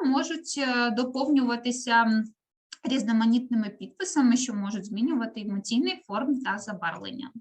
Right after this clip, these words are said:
Так, перейдемо до наступної вправи, і вправа називається "Фактчекінг інформації". Так, у нас всі новини йдуть з фактами,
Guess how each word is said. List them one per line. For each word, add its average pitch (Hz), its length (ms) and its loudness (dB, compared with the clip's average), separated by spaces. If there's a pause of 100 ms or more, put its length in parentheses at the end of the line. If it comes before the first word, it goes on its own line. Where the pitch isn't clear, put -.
(840)
Так, - 320 0
перейдемо 330 500 -2
до 269 280 2
наступної 233 760 0
вправи, 311 680 0
і 226 480 -2
вправа 254 540 0
називається 208 880 -4
"Фактчекінг 359 680 -8
інформації". 339 840 -2
Так, 262 380 0
у 233 80 0
нас 240 320 4
всі - 500 -4
новини 196 540 -6
йдуть 196 340 -4
з - 160 -14
фактами, 427 600 0